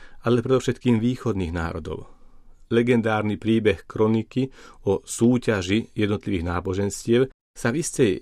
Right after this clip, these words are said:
forme ozýva aj z riadkov encykliky Ecclesia de Eucharistia, keď nám pripomína, ako v úsilí zachytiť adoráciu tajomstva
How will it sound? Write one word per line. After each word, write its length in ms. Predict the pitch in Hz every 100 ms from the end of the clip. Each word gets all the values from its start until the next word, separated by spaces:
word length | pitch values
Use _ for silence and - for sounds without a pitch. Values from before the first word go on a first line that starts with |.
| -
forme 560 | - 101 98 101 127
ozýva 560 | - 120 127 151 135 113
aj 80 | 90
z 40 | 92
riadkov 400 | 110 120 - 127
encykliky 720 | 123 120 120 - 113 123 120 - - - -
Ecclesia 480 | 113 117 113 104 113
de 160 | 110
Eucharistia, 720 | 107 - 104 - - 87 82
keď 160 | - 113 117
nám 160 | 95
pripomína, 640 | 98 92 101 107 110 131 135
ako 320 | 113 107 101 - - - - -
v 320 | - 139 170
úsilí 320 | - 139 95
zachytiť 640 | 92 110 - - 107 - 110
adoráciu 560 | 110 113 113 - 101
tajomstva 640 | 98 95 107 - - 131